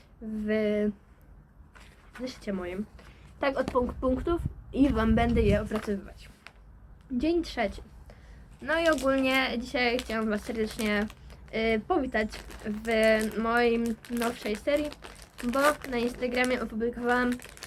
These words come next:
że będzie no-, dzisiaj będzie noc dla mnie burza, że, y, będzie nowy content. No i właśnie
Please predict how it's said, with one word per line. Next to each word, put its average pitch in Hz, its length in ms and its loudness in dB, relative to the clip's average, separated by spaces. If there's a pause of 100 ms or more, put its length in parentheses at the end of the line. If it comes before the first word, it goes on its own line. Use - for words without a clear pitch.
(120)
że 226 80 -2
będzie 240 300 2
no-, 220 220 2 (160)
dzisiaj 220 200 2
będzie 214 360 4 (260)
noc 220 280 -2
dla 220 180 -2
mnie 214 140 4
burza, 240 320 0 (680)
że, 240 180 -4 (720)
y, 233 60 -4
będzie 214 460 2
nowy 208 240 2
content. 214 480 0
No 269 60 0
i 320 100 2
właśnie 262 340 -4